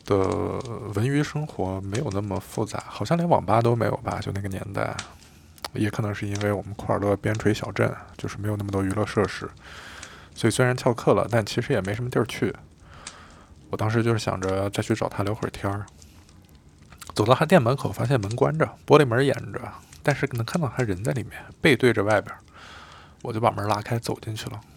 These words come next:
他听到拉门的声音，回头看到是我，就把手指比在嘴上，做了一个嘘的声音，示意我不要说话。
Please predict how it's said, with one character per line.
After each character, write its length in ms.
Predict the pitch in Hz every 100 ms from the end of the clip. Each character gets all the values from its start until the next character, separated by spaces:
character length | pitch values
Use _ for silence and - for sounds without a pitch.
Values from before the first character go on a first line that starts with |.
| - - - - - - - - -
他 120 | 135
听 180 | - 170
到 80 |
拉 160 | 143 143
门 140 | 131
的 80 | 131
声 200 | 139 123
音， 80 | 120
回 160 | - 113
头 160 | 110
看 160 | 110 127
到 120 | 117
是 180 | 110 127
我， 400 | 107 - 131 - - -
就 260 | - 113 104
把 160 | - 104
手 260 | - 104
指 360 | 117 104 107 107 -
比 120 | 101
在 160 | 104
嘴 200 | 107 110
上， 240 | 107 110 107
做 200 | - 110
了 60 | 98
一 40 |
个 80 | 107
嘘 240 | - 117
的 120 | 117
声 180 | 110 117
音， 100 | 107 104
示 180 | - 113
意 60 | 101
我 120 | 98
不 140 | -
要 100 | 107
说 220 | 107 113 113
话。 300 | 147 120